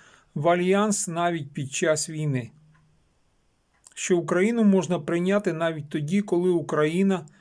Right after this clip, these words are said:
розділиться на дві частини: на одну окуповану і на одну, яка буде українською державою.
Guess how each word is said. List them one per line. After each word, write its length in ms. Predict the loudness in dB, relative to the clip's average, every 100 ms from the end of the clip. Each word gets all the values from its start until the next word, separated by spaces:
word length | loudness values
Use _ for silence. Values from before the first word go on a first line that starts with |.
| _ -20 _ 0
розділиться 960 | 2 2 -2 0 2 4 2 0 -4
на 320 | -4 0 0
дві 240 | 0 -2 -4
частини: 640 | -4 -6 -6 -4 -2 -2
на 200 | -2 -2
одну 480 | -2 -2 0 2 2
окуповану 960 | 2 -2 -6 -2 4 6 6 2 0 -4
і 120 | -4
на 220 | 0 0
одну, 420 | 0 0 0 2 2
яка 400 | 0 0 0 2
буде 420 | 0 0 0 -2 -12 _ _ _ _ _ _ -20 _ _ _ _ _
українською 920 | -6 0 4 6 4 2 -2 -2 0 4
державою. 1000 | 4 4 4 4 4 2 0 0 -2